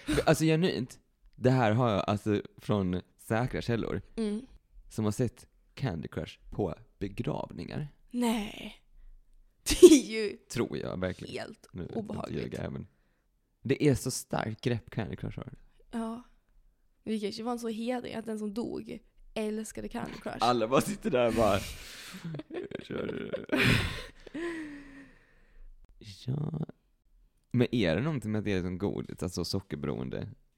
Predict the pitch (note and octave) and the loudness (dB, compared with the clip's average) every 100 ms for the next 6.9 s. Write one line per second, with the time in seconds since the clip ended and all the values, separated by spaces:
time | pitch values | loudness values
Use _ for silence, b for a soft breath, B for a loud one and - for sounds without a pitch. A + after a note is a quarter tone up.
0 | _ - F#2+ F#2+ E2 - E2+ E2 F2+ E2+ | _ -8 -2 0 2 0 -2 0 0 2
1 | D#2 D#2 E2+ E2 D#2+ - C2+ - F2+ F#2 | -2 -4 -4 -2 0 0 -2 -2 -2 -2
2 | B1+ - D#2 - - - B3 B3 A#3+ A#3+ | -4 -6 -6 -8 -12 -4 0 2 0 -4
3 | B3 A#3+ A3+ B3+ B3+ - A3+ A3 A3+ - | -2 -2 -4 -8 -10 -10 -8 -6 -6 -8
4 | - A3 A#3 B3 C4 - - C4 A3+ G3 | -8 2 4 6 4 -2 2 4 4 0
5 | G3+ G3+ G3 F#3+ F#3+ G#3+ A3 - G#3 - | -4 -4 -2 -2 0 0 0 -2 -4 -2
6 | F#3+ F#3+ - A#3 - - - G3+ - | -4 -2 -4 -6 -12 -12 -4 -2 -4